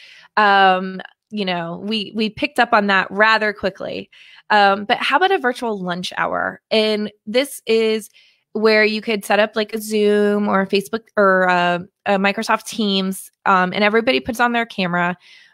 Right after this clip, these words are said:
but you can maybe encourage folks that have laptops, most of us do now, to go and take their laptop and their lunch and eat it outside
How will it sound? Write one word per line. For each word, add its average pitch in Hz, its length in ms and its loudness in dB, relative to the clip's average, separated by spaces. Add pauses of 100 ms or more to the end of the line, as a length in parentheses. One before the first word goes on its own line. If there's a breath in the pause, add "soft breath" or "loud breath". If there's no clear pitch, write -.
(100)
but 233 120 4
you 240 180 0
can 277 440 -2
maybe 226 640 0
encourage 220 460 2
folks 196 500 0 (380)
that 202 160 2
have 208 100 -2
laptops, 185 640 -2
most 175 240 -6
of 202 60 -8
us 175 160 -6
do 185 160 -6
now, 185 300 -2 (320 loud breath)
to 233 120 0
go 220 600 4
and 208 120 -2
take 220 160 -4
their 233 120 0
laptop 196 440 -2
and 202 120 -6
their 202 120 -2
lunch 185 260 -4
and 196 120 -10
eat 190 160 -6
it 190 100 0
outside 190 680 0